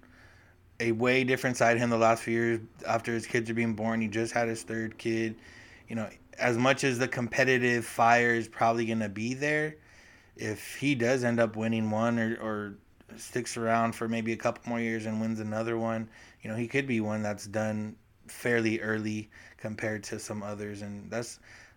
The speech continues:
I mean, that's kind of the way the game's going in general. You know, Kershaw would probably be able to figure it out and stick around,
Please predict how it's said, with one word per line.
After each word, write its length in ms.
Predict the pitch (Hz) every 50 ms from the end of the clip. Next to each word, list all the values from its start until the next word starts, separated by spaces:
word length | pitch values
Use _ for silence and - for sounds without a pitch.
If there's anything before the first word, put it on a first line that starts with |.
| _ -
I 80 | -
mean, 140 | 127 127 127
that's 160 | 131 151 151
kind 180 | - 175 160 156
of 60 | 147
the 60 | 139
way 120 | 139 135 131
the 80 | 123
game's 360 | 117 117 120 120 117 117 110 110
going 260 | 113 113 110 110 104
in 160 | 95 95 95
general. 800 | 98 98 98 113 117 127 151 165 175 180 185 190 196 202 208 214 - - _ - - - _ -
You 80 | - -
know, 60 | 107
Kershaw 560 | - - 120 117 - - 127 120 120 117 117
would 220 | 113 117 113 110
probably 260 | - - 117 117 117 110
be 120 | 113 113
able 140 | 113 110 110
to 100 | 110 107
figure 280 | - 120 113 107 110
it 80 | 110 110
out 180 | 110 110 113 110
and 160 | 107 104 -
stick 340 | - - - 117 113 - 107
around, 480 | 104 104 107 110 117 127 135 147 151